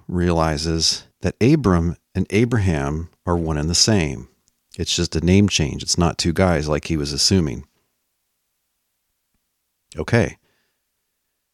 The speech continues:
Having made those two realizations, could our ancient person reason like this? Abe just is Abram,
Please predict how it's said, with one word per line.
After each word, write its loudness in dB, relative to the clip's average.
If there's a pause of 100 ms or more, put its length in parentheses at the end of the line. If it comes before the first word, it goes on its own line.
(180)
Having 2
made 2
those 2
two 2
realizations, 0 (460)
could -6
our 2
ancient -2
person -4 (260)
reason 0
like -4
this? 0 (920)
Abe 2 (240)
just 0
is 2
Abram, -2